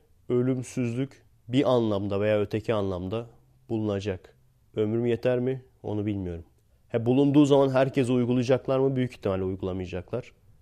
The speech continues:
<laughs> Sadece önemli insanlara yapacaklar. Neler olabilir? Bir sürü şekilde olabilir ölümsüzlük. Mesela yaşlanma genini bulup bunu bir şekilde ters çevirmeyi başarırlarsa,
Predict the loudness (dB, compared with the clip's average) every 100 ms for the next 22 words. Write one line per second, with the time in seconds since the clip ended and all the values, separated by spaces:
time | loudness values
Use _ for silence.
0 | -16 -4 -4 -4 -16 _ -20 -20 -10 2
1 | 4 6 6 6 4 2 0 0 -2 -2
2 | -4 -4 -6 -6 -8 -10 -12 _ _ _
3 | _ _ _ _ 0 4 6 8 6 6
4 | 0 -6 _ _ _ _ -8 -6 -2 -2
5 | 0 -2 -2 0 2 2 0 0 -2 -6
6 | -12 -12 -16 _ _ _ _ _ -6 -2
7 | 2 2 2 0 -8 _ _ _ -2 -2
8 | -2 -2 -2 0 0 0 0 -2 -8 _
9 | -6 -6 -4 -4 -6 -10 _ _ _ _
10 | -4 -4 -2 -2 0 0 0 0 -4 -2
11 | -2 -2 -4 -8 -12 _ _ -8 -4 -4
12 | 0 -2 -2 -8